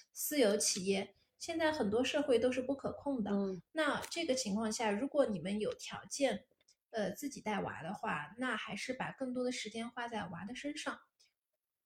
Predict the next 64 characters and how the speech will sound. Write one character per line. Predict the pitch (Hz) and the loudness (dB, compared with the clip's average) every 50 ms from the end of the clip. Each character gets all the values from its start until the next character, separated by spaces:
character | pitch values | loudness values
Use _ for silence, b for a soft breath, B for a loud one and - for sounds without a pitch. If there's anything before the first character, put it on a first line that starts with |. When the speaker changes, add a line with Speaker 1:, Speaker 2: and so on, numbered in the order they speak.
| _ _ _ _ _ _ - - - | _ _ _ _ _ _ -20 -2 4
Speaker 1:
会 | - 247 226 185 170 - - - - | 6 6 8 6 4 2 -4 -8 -8
更 | - 339 320 285 | -4 -2 -2 -2
好。 | 277 - - - - 254 | -2 -4 -6 -8 -6 -2
因 | 254 269 | 0 2
为 | 269 254 | 2 2
孩 | 247 247 - - 190 151 175 | 2 0 -2 -4 -4 -4 -4
子 | 175 - - 285 269 | -6 -6 -8 -6 -2
的 | 247 220 180 - - - - - _ _ - - - - - - - - - | 0 0 0 -2 -4 -8 -12 -16 _ _ -18 -18 -18 -20 -20 -20 -20 -20 -8
这 | - - 277 | -4 -2 -2
个 | 254 196 143 - | -2 -2 -4 -6
前 | - - - - 190 185 | -6 -6 -4 -2 -2 -2
几 | 226 240 240 | -2 -2 -2
年 | 202 170 131 120 185 | -2 -2 -2 -4 -6
就 | 202 - 269 254 | -6 -6 -6 -4
这 | - - | -4 -4
么 | 214 - | -6 -6
一 | 196 - - - | -6 -8 -10 -10
次。 | - - - - 285 269 | -10 -10 -8 -6 -2 2
Speaker 2:
是。 | - - - 240 233 b b b b b b | 2 4 4 2 0 b b b b b b
Speaker 1:
然 | 247 247 | -6 0
后 | - 359 339 311 311 311 B B B B _ | 4 6 6 6 6 4 B B B B _
这 | - - 381 | -4 -2 0
个 | 349 330 | 0 0
时 | 330 - - 233 220 | 0 0 0 0 2
代 | 214 269 277 269 262 | 4 6 6 6 6
呢， | 254 254 254 247 247 247 247 240 | 4 4 2 2 2 0 -2 -2
你 | 269 | 0
也 | 311 302 269 | 2 2 2
不 | - - 269 | 2 0 -2
知 | 277 294 | 0 2
道 | 294 285 | 2 4
你 | 262 226 190 | 4 2 0
现 | 208 - - 294 277 | 0 0 0 0 2
在 | 269 262 226 226 | 4 4 2 2
做 | 226 - 277 | 2 2 2
的 | 240 214 | 2 2
这 | - 262 254 | 2 2 2
个 | 247 247 | 2 2
事 | 247 - - - 294 262 | 2 2 0 2 2 2
业 | 247 240 202 - - - - - | 4 4 4 4 2 -2 -6 -6
Speaker 2:
是 | - - - 240 | -2 8 10 12
无 | 226 208 180 190 214 | 12 12 12 12 12
用 | 262 285 247 214 | 12 12 12 12
功 | 214 247 254 | 12 12 12
还 | - 214 | 12 12
是 | 196 415 262 262 | 12 12 12 12
有 | 254 - - | 12 12 12
用 | 269 269 269 285 277 233 | 12 12 12 12 12 12
功？ | 233 - | 12 12
Speaker 1:
啊， | 466 | 12
对， | 311 302 262 247 254 | 12 12 12 12 10
对， | 262 | 8
你 | 269 277 | 6 8
不 | 277 - 403 | 10 10 10
知 | - 403 427 494 | 10 8 8 10
道 | 427 392 349 294 240 | 12 12 12 12 10
你 | 220 214 214 | 8 6 2
投 | - - - 220 220 | 4 6 6 8 8
入 | 262 302 349 349 | 8 6 6 8
的 | 269 269 | 10 10
这 | 262 262 339 302 | 10 10 8 6
个 | 294 294 | 6 6
时 | 294 - - - 247 254 | 6 4 2 2 0 0
间， | 254 - 320 302 311 311 | 6 8 10 10 10 10